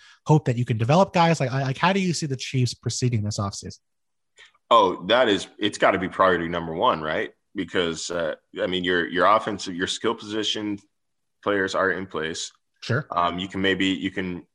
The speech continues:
Speaker 2: you can address your run defense a little bit as well. But,
Speaker 1: Mm-hmm.
Speaker 2: uh, I mean, you're, we're a couple months removed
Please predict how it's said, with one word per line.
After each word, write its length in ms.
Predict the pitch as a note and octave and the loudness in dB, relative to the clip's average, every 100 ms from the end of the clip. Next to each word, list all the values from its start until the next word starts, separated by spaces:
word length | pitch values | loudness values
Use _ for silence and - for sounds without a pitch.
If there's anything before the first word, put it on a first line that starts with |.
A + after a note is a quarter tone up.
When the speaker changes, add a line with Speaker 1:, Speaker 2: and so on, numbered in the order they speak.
| - | -14
Speaker 2:
you 120 | F#2 | -10
can 400 | F#2 F2+ E2+ E2 - | -6 -6 -8 -12 -8
address 460 | G2 F#2 G2+ G#2 - | -8 0 2 2 0
your 80 | F2+ | -2
run 240 | F#2 F#2 | -2 -2
defense 580 | F#2+ F#2 G2+ F#2 - - _ | -4 -4 -4 -4 -8 -12 _
a 40 | F2+ | -6
little 220 | F2+ F#2 | -2 -2
bit 180 | F2+ F2 | -4 -6
as 160 | D#2+ | -8
well. 400 | E2+ F2 G2 - _ _ _ _ _ | -4 0 0 -2 _ _ _ _ _
But, 320 | F2+ G2+ F2+ | 2 4 4
Speaker 1:
Mm-hmm. 440 | - E2+ E2 D#2+ D2+ | 0 0 0 -2 -6
Speaker 2:
uh, 20 | - _ _ _ _ _ | -16 _ _ _ _ _
I 100 | G#2 | -2
mean, 180 | F#2 F2+ | 0 0
you're, 160 | F2+ A2+ | 2 2
we're 420 | F#2+ C3 G#2 F#2 | 4 4 4 2
a 80 | F2+ | -2
couple 300 | - C3 A2+ | 0 0 2
months 360 | G2 G#2 - - - _ _ | 4 2 2 -8 -12 _ _
removed 600 | F2+ F2+ A2 G2 D#2+ - | -6 -2 2 2 0 -6